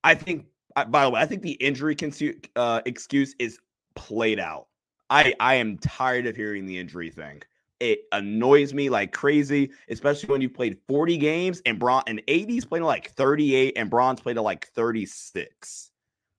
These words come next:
Austin hasn't missed any game. D'Lo's had, like, a couple of stretches of, like, a couple of games in a row missed, but D'Lo's been mostly healthy. So I don't wanna hear the injury excuse, right?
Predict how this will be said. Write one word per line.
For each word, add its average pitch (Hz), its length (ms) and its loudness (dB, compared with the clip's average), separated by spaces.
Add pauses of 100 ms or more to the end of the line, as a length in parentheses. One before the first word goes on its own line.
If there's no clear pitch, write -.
(180)
Austin 156 380 6
hasn't 151 260 4
missed 143 280 2
any 135 240 2
game. 131 400 2 (360)
D'Lo's 165 540 4
had, 151 120 2
like, 120 220 -2
a 95 80 -8
couple 139 440 0
of 151 100 0
stretches 151 420 -4
of, 147 100 -4
like, 143 240 0
a 95 300 -4
couple 139 300 0
of 127 80 2
games 135 320 -2
in 139 80 -6
a 135 80 -4
row 135 200 2
missed, 131 400 -2 (220)
but 113 180 -4
D'Lo's 160 380 2
been 131 220 2
mostly 127 500 0
healthy. 131 640 -2 (760)
So - 160 -6
I 202 60 4
don't 294 100 2
wanna 277 140 0
hear 175 180 0
the 147 180 2
injury 92 280 -4
excuse, - 500 -14
right? 131 240 2